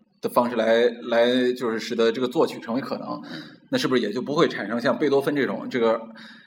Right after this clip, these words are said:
Speaker 1: 这聋子哑巴还能作曲的情况？
Speaker 2: 对，因为你看贝多芬他已经聋了，他，他，他，他这个，虽然说咱们世人都被他的这种精神所震撼啊，但是我们不妨想象一个，想一个事儿，就假如说一个男人，他没有了阳具，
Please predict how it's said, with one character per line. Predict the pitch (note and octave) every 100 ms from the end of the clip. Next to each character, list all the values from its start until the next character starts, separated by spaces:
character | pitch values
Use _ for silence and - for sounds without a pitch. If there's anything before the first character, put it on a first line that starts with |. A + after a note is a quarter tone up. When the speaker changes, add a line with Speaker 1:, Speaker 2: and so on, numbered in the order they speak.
| _
Speaker 1:
这 | B2
聋 | A#2+ C3+
子 | D#3+
哑 | A#2+ G2
巴 | A#2
还 | B2+
能 | B2
作 | B2+ G#2
曲 | -
的 | -
情 | -
况？ | G3
Speaker 2:
对， | E3+ C3 G3
因 |
为 | A#3+
你 | F3
看 | F#3 F#3
贝 | F#3+
多 | G3
芬 | G3+ G3
他 | F#3
已 | A2
经 | C3+
聋 | C3+ G2+
了， | B2+ G#2+
他， | D3
他， | C3+ D#3 C#3
他， | D3+
他 | A2+ C#3+
这 | C3+ A#2+
个， | A2
虽 | A2 D3
然 | D3
说 | C#3+
咱 | A2 A2+
们 | B2+
世 | - - A#2
人 | G2
都 | A2+ B2 - - -
被 | B2
他 | A#2+
的 | B2
这 | A#2
种 | G#2
精 | A2 C#3+
神 | B2 B2
所 | F2+
震 | - A2
撼 | G2
啊， | E2 E2+
但 | D3+
是 | D3
我 | F#2+
们 | A2+
不 | C#3+ A2+
妨 | A#2
想 | C#3+ E2+
象 | G2+ A2 G2
一 |
个， | G#2+ F#2+ - - -
想 | - G#2 E2+
一 |
个 | A2+
事 | B2
儿， | F#2+ - -
就 | - E3+
假 | D3 G#2+ E2+
如 | E2+ C#3+
说 | F3 F3+
一 | D3 D#3+
个 |
男 | A#2+ F#2+
人， | G#2+ F2+ - - - _ _ _ _ _ _ _ _ _
他 | - C#3
没 | G2+ G#2
有 | E3+ D#2+
了 | E2+
阳 | D#2+ F#2 G#2+
具， | G2+